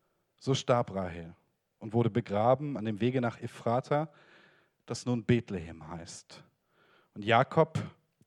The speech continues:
Jakob ist Israel, hat zwei Namen,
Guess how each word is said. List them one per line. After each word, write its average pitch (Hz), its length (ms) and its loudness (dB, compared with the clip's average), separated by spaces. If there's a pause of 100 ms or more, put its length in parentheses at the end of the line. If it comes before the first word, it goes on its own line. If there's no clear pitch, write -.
(140)
Jakob 107 380 -4
ist - 160 -10
Israel, 135 680 0 (560)
hat - 180 -20
zwei 107 300 -4
Namen, 127 380 -6